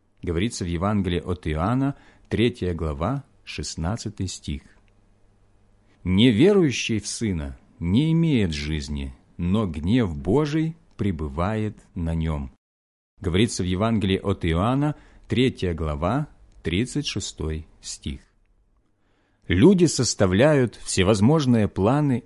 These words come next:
и считают несомненным фактом, что завтра они будут еще находиться среди своей семьи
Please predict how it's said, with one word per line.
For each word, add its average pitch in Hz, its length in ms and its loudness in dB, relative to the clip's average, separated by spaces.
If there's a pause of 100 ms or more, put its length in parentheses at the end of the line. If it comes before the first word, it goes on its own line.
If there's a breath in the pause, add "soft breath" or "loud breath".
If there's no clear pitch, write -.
и 120 100 2
считают 180 680 2
несомненным 147 920 4
фактом, 95 640 -2 (280)
что - 260 -6
завтра 156 560 -2 (360 soft breath)
они 101 320 6
будут 160 440 2
еще 139 320 0
находиться 117 640 -2
среди 90 320 -2
своей 95 420 0
семьи 101 600 -2